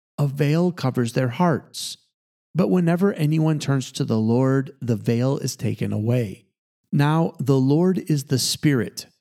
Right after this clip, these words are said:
and where the Spirit of the Lord is, there is freedom. And we all, who with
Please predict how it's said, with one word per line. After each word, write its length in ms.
and 180
where 220
the 140
Spirit 480
of 160
the 100
Lord 420
is, 520
there 280
is 140
freedom. 720
And 540
we 320
all, 580
who 440
with 300